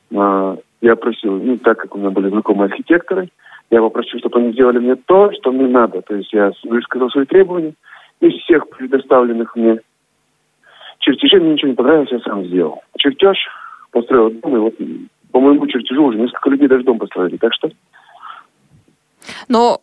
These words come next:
Speaker 2: как можно
Speaker 1: Я поэтому
Speaker 2: нарисовать, э, сделать чертёж?
Speaker 1: Я не рис-, я не рисовал, я просто
Speaker 2: Так.
Speaker 1: говорю цифры, то есть,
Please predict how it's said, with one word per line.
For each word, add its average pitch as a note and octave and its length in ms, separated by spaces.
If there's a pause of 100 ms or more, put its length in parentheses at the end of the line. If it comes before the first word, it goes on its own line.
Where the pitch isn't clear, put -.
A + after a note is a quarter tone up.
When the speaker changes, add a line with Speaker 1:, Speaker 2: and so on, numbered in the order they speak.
(120)
Speaker 2:
как E4 200
можно D4+ 260
Speaker 1:
Я C4+ 40
поэтому C4+ 120
Speaker 2:
нарисовать, C4 760
э, - 500
сделать G#3+ 360
чертёж? G3+ 880
Speaker 1:
Я D#3+ 100
не D3+ 180
рис-, - 300 (180)
я C3+ 120
не C#3 140
рисовал, C3 540
я A2+ 140
просто A#2+ 280
Speaker 2:
Так. - 100
Speaker 1:
говорю A2+ 240
цифры, D3+ 400
то - 160
есть, - 260